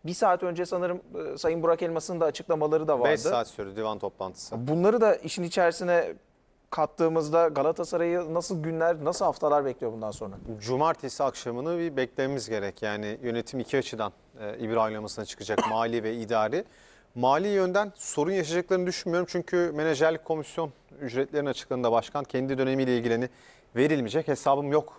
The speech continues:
Speaker 2: demeye getirdi. Mali olarak ibra olur. Zaten bu hep şahit olduğumuz bir şey ama, e, ister istemez aklım Adnan Polat ve Mustafa Cengiz'in idari olarak ibra edilme
Speaker 1: Evet.
Speaker 2: dönemlere geliyor. Bunu andıran bir süreç ama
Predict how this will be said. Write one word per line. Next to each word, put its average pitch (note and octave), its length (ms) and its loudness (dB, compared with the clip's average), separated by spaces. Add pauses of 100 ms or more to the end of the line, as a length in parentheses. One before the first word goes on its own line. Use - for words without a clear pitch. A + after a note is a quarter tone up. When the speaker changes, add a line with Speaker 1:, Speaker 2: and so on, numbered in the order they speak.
(120)
Speaker 2:
demeye B2+ 420 2
getirdi. C3+ 680 -2 (180)
Mali E3 320 4
olarak F3 320 2
ibra D#3+ 240 6
olur. B2+ 260 2
Zaten C3 440 0
bu B2+ 80 0
hep - 200 -4
şahit B2+ 300 -2
olduğumuz B2 240 -4
bir - 60 -20
şey G#3 120 0
ama, D#3+ 240 -2 (600)
e, G#2+ 120 -2
ister - 260 0
istemez B2+ 460 -4
aklım C3 320 -2
Adnan B2 260 -2
Polat A#2 360 2
ve A#2+ 40 -4
Mustafa A2+ 380 -4
Cengiz'in A2 520 -2 (180)
idari A#2+ 320 4
olarak A#2 220 0
ibra A#2 220 0
edilme A2+ 220 0
Speaker 1:
Evet. G#2+ 80 -2
Speaker 2:
dönemlere A2+ 400 2
geliyor. C3 560 4 (240)
Bunu D3 160 -2
andıran C#3+ 460 2
bir A#2+ 60 -8
süreç B2 320 -2
ama F#3 220 2